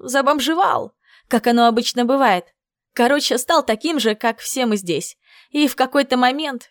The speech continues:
тебя похитили те, кто работает на халатов. Всё". Шатун на ходу восхищённо покрутил головой.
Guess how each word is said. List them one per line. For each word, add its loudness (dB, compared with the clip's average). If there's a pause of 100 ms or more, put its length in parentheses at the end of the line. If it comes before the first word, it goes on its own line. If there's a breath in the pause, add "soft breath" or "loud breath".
(120)
тебя 0
похитили -2
те, -2
кто -2
работает 0
на -4
халатов. -6 (300)
Всё". 0 (800)
Шатун 0
на 0
ходу 0
восхищённо -2
покрутил -4
головой. 0